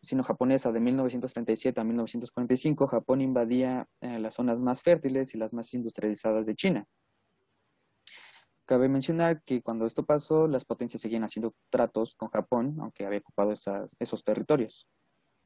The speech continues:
No fue hasta que Japón atacó a Pearl Harbor que Estados Unidos lo bloquearía económicamente y ayudaría financiera y militarmente a China. Ahora les voy a hablar un poco sobre el movimiento del cuatro de mayo, que ya tiene que ver más con cultura.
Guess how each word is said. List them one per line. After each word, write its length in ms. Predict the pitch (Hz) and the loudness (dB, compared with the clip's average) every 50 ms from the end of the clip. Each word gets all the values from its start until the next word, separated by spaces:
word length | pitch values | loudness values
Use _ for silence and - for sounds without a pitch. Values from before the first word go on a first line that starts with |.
| _ _ _ _ _ - - - | _ _ _ _ _ -18 -10 -6
No 180 | 127 131 123 | -4 -4 0
fue 140 | - 135 135 | 2 4 4
hasta 260 | 127 - - 120 113 | 4 2 0 -2 -2
que 380 | - - - 110 107 110 104 101 | -4 -4 -2 -2 0 0 -2 -4
Japón 400 | - 117 - - 139 135 135 131 | -4 -4 0 2 2 2 2 0
atacó 300 | 123 - 113 - - 117 | -2 -4 -4 -2 0 -2
a 80 | 110 | -2
Pearl 240 | - - 127 127 127 - | 0 2 0 2 2 2
Harbor 400 | 156 156 151 127 127 127 135 - _ _ _ _ _ _ _ _ - | 2 2 2 2 0 -4 -6 -8 _ _ _ _ _ _ _ _ -6
que 80 | 139 | -6
Estados 280 | 143 - - 151 143 - | -2 0 0 0 0 0
Unidos 240 | 127 127 123 131 123 | -2 -2 -2 0 -2
lo 280 | 120 117 110 110 - - | -2 -2 -2 -4 -6 -6
bloquearía 560 | - 131 123 127 131 127 - 147 135 127 127 | -4 0 2 2 2 2 2 2 2 2 2
económicamente 880 | 117 - - 113 113 113 123 - 147 147 156 151 143 - - 156 156 - - | 0 -2 -4 -4 -4 -4 -2 0 0 0 0 0 -2 -2 -2 -2 -2 -2 -4
y 180 | 143 156 165 | -2 0 2
ayudaría 540 | 165 143 127 123 120 117 110 117 120 123 120 | 2 2 0 -2 -2 -2 -2 -2 -2 -2 -4
financiera 520 | - 117 107 107 110 - - 143 147 147 147 | -4 -6 -8 -8 -6 -2 2 2 4 4 2
y 40 | |
militarmente 680 | 139 120 110 107 - 123 123 120 120 123 - 135 139 - - | 0 -2 -2 -2 -2 -2 -2 -2 -4 -4 -2 -4 -4 -2 -4
a 160 | 143 143 143 | -6 -6 -6
China. 380 | - - - 104 95 104 104 _ _ _ _ _ - _ _ _ _ _ _ _ _ _ _ _ _ _ _ _ _ _ _ _ _ _ _ _ _ _ _ _ _ - - - - _ _ _ - | -6 -8 -8 -8 -8 -8 -10 _ _ _ _ _ -20 _ _ _ _ _ _ _ _ _ _ _ _ _ _ _ _ _ _ _ _ _ _ _ _ _ _ _ _ -20 -20 -20 -20 _ _ _ 0
Ahora 180 | 139 135 135 | 2 4 4
les 100 | 135 131 | 6 6
voy 100 | 123 127 | 6 6
a 20 | 131 | 6
hablar 180 | 127 131 131 | 6 6 4
un 80 | 131 123 | 2 2
poco 400 | - 139 143 143 143 - 143 139 | 2 2 2 2 2 0 -2 -2
sobre 320 | 135 - 139 139 139 143 | -2 -2 -2 0 2 0
el 60 | 147 139 | 0 0
movimiento 420 | 123 113 113 117 117 120 - 117 | -2 -4 -4 -6 -6 -4 -4 -4
del 100 | 113 110 | -4 -2
cuatro 200 | - 110 - 117 | -2 0 0 0
de 60 | 117 | 0
mayo, 380 | 120 135 147 147 135 135 139 - _ _ _ | 0 0 0 0 0 -2 -2 -4 _ _ _
que 100 | - 113 | -6 -4
ya 100 | 110 107 | -4 -4
tiene 180 | - 117 113 110 | -4 -4 -6 -4
que 80 | - 110 | 0 0
ver 160 | 113 113 113 | 0 0 0
más 220 | 113 113 107 - | -2 -4 -6 -6
con 140 | - 117 117 | -8 -6 -2
cultura. 480 | - 131 139 - 175 170 139 135 147 | -2 0 2 4 4 6 4 4 0